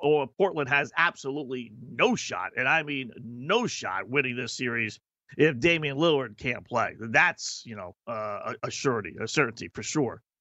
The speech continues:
So, but I'm, I'm, you know, without knowing, I'm guessing he'll be okay. So the Lakers win big. Uh, really not great basketball yesterday as far as intrigue. The, the game, you know, O K C, Houston was okay for three quarters, but then,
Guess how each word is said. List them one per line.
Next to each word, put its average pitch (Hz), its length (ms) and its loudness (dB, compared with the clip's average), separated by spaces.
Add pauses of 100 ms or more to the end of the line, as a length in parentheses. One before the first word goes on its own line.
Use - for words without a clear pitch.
(280)
So, 123 360 0
but 170 160 4
I'm, 220 160 0
I'm, 185 800 -2
you 175 60 0
know, 131 260 0
without 135 300 0
knowing, 127 320 -2 (180)
I'm 131 180 0
guessing 127 300 -4
he'll 117 140 -6
be 107 180 -4
okay. 92 440 -6 (220)
So 165 140 4
the 160 60 6
Lakers 214 480 2
win 190 320 0
big. 170 400 0 (280)
Uh, 135 340 0 (120)
really 226 240 2
not 196 220 0
great 175 260 0
basketball 160 580 0
yesterday 151 440 -2
as 143 120 -4
far 147 380 2
as 135 240 -2
intrigue. 160 560 0
The, 143 80 -4
the 143 140 -2
game, 175 320 2
you 208 80 0
know, 185 120 6
O 214 140 0
K 196 240 0
C, 170 300 -4
Houston 170 340 -4
was 156 180 -2
okay 156 320 4
for 135 120 -6
three 139 260 -4
quarters, 175 420 0
but 135 180 -4
then, 156 280 0